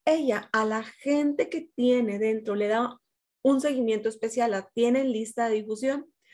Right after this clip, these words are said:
Por si te hablan, Sveidi, ya sabes por dónde, porque luego, porque Héctor, ¿quién? Entonces Sveidi está haciendo el Wellness Club". Le dije, "Mira, yo no sé qué tanto ya te-, acabó su certificación y ella lo está ya haciendo.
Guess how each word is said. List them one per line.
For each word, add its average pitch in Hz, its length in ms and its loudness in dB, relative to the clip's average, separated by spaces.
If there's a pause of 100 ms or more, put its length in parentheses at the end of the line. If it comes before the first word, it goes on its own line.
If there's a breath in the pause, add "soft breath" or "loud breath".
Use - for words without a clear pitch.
(140 soft breath)
Por 226 120 6
si 240 120 0
te 233 120 0
hablan, 262 380 6
Sveidi, 220 400 2
ya 220 120 2
sabes 254 280 0
por 220 220 0
dónde, 247 260 6
porque 247 240 2
luego, 247 400 4 (220 loud breath)
porque 254 280 2
Héctor, 240 300 -2
¿quién? 285 240 -2
Entonces 277 360 -4 (140)
Sveidi 285 300 -6
está 277 220 -6
haciendo 269 260 0
el 269 80 -2
Wellness 254 340 -2
Club". 277 180 -6 (280 soft breath)
Le 233 100 8
dije, 240 180 2
"Mira, 214 360 -4
yo 226 180 0
no 269 100 -2
sé 311 160 -8
qué 302 120 -2
tanto 262 360 0
ya 220 280 2
te-, 214 180 -10
acabó 202 340 -2
su 220 140 -8
certificación 190 800 -4
y 202 40 6
ella 196 200 6
lo 190 80 2
está 175 260 0
ya 175 180 0
haciendo. 185 360 -4